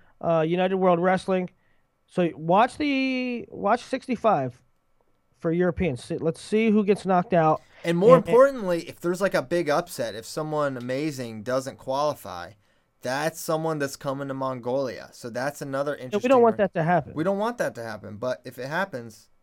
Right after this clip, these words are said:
Speaker 2: we, we need to be aware of it. That's news. We're putting things on the news here. Did we talk about Zane Rutherford at all? Or the, the guys that he beat, the, the fact that he beat James Green, Jason Chamberlain, Jason Ness, Reese Humphrey, and, uh, Jimmy Kennedy?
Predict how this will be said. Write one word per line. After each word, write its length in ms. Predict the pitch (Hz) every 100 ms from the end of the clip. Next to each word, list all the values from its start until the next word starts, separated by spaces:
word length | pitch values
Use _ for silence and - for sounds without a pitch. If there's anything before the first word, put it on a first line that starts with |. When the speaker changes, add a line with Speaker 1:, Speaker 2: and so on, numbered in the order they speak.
| _ _ _ _ -
Speaker 2:
we, 200 | - - -
we 120 | 113
need 140 | 110
to 60 | 104
be 120 | 107
aware 260 | 107 117 175
of 100 | -
it. 100 | - _ - - - - -
That's 180 | 110
news. 400 | 127 147 120 - _ _ _ _ _
We're 80 | 110
putting 240 | - 120
things 220 | - 117 113
on 120 | 107
the 60 |
news 300 | 104 113 113
here. 240 | - 87 - _ _ -
Did 100 | 202
we 100 | 359
talk 220 | - 359
about 280 | 349 330 269
Zane 300 | 143 190 214
Rutherford 560 | 208 214 220 226 214 202 -
at 120 | 185 202
all? 320 | 208 214 214 _ _ -
Or 80 | 147
the, 140 | 147 _ _ _ _
the 120 | 143
guys 300 | 127 165 180
that 100 | 175
he 80 | 175
beat, 300 | 165 170 -
the, 160 | 131 - -
the 80 |
fact 240 | - 160 165
that 40 | 151
he 100 | 151
beat 240 | 156 143
James 320 | 117 143 143
Green, 340 | - 131 131 127
Jason 300 | 127 127 123
Chamberlain, 460 | 131 123 120 120
Jason 400 | 110 120 120 120
Ness, 320 | 120 117 -
Reese 200 | 120 120
Humphrey, 440 | 123 123 - 131 127 _ _ -
and, 320 | 123 120 117
uh, 180 | 113 110
Jimmy 280 | 104 127 120
Kennedy? 460 | - 117 123 143